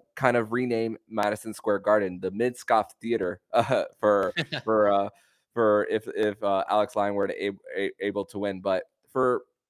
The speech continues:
Speaker 1: for the Panthers, going back to this game, um,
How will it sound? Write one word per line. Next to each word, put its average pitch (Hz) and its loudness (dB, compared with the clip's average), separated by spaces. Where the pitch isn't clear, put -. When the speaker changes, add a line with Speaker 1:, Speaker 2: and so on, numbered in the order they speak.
Speaker 1:
for - -2
the 135 -2
Panthers, 117 -2
going 117 0
back 113 -2
to 98 -10
this 117 -2
game, 82 -10
um, 92 0